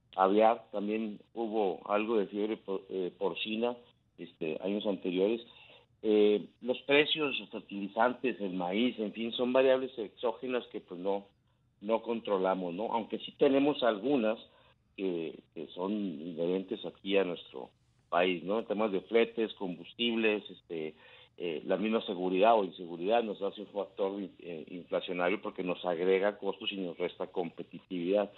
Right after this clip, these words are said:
Yo considero, para contestar la pregunta, considero que, eh, estamos llegando a un nivel en donde por, por lo menos ya vamos a entrar en una, en una estabilidad. Ayer me preguntaban, "Oye, entonces ya van a empezar a bajar los precios".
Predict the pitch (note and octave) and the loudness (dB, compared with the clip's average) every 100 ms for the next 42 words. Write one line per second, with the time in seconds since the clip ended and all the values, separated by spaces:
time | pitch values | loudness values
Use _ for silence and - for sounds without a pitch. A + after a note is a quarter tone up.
0 | - - _ _ - E3 A#3 G#3+ E3 D3 | -20 -20 _ _ 0 2 4 4 4 2
1 | D#3 F3+ - C3+ B2+ A2+ - C#3 D#3+ B2+ | 2 -4 -6 -12 -12 -14 -12 -10 -10 -10
2 | C3+ C3 D#3 D3+ B2+ B2 C3+ D#3+ D#3+ D3 | -10 -8 -10 -8 -10 -6 -2 0 -2 -4
3 | B2+ A2+ - A#2 G#2+ G#2 - _ - - | -4 -6 -10 -6 -4 -6 -8 _ -20 -8
4 | C#3+ D#3 C#3+ B2 C3 C#3+ C#3 C#3 B2+ C3+ | 0 2 2 0 2 4 4 4 4 2
5 | C3+ A#2+ A2 G#2 - G2 - A#2 A2 A2+ | 2 -2 -4 -6 -8 -16 -8 -2 0 2
6 | B2+ C#3 B2 B2+ B2 B2+ B2 A#2+ G2+ A2+ | 2 0 2 2 2 0 -2 -6 -4 0
7 | A2+ G#2 A2 G#2+ A2+ A2 A#2 G#2 - _ | 0 -2 -8 -6 -4 -2 -4 -4 -12 _
8 | _ - G#2 A2 A#2+ - A2 G2 F#2+ F#2 | _ -10 -4 0 -2 2 2 2 0 -4
9 | F2 E2 - - - - - G#2+ B2+ D3 | -4 -6 -10 -20 -20 -18 -4 2 2 2
10 | - B2 A#2 C3+ C3+ C3 D3 C3+ - C3 | 0 0 2 4 4 4 2 0 -4 -4
11 | C#3 C#3+ C#3+ D3 C3+ A2+ B2+ C3 A2+ A#2+ | 2 4 4 0 -8 -2 0 2 0 -6
12 | B2+ - C#3 B2+ | -6 -8 -8 -8